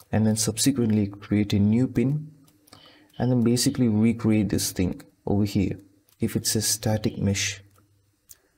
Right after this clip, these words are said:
If it's going to be something moving, you will kind of use this logic over here. You kind of, like, copy and paste this, and then maybe in the timeline node you're going to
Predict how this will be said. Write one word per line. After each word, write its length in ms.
If 100
it's 160
going 220
to 40
be 120
something 400
moving, 640
you 140
will 100
kind 200
of 80
use 460
this 240
logic 340
over 200
here. 360
You 100
kind 220
of, 80
like, 160
copy 320
and 100
paste 240
this, 200
and 140
then 240
maybe 260
in 60
the 120
timeline 500
node 280
you're 80
going 320
to 320